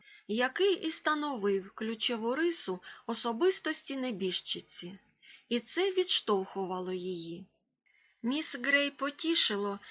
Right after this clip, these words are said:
і трішки зачепило те прохолодно, байдуже ставлення, яке виявила до неї покійна,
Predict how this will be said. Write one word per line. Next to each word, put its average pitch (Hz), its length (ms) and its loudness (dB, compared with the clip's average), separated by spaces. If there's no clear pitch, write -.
і 254 100 -2
трішки 320 420 2
зачепило 214 880 -2
те 349 140 4
прохолодно, 262 840 0
байдуже 220 600 0
ставлення, 190 920 -2
яке 254 360 2
виявила 262 600 4
до 220 160 0
неї 311 280 2
покійна, 185 840 -4